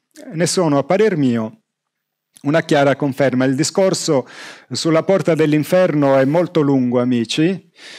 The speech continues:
e in parte l'ho già trattato in un webinar che ancora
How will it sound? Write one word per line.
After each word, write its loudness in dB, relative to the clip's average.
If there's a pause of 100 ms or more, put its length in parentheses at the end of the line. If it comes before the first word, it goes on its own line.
(260)
e 2
in 0
parte 2
l'ho 2
già 0
trattato 0
in 0
un 0
webinar 0
che 2
ancora 0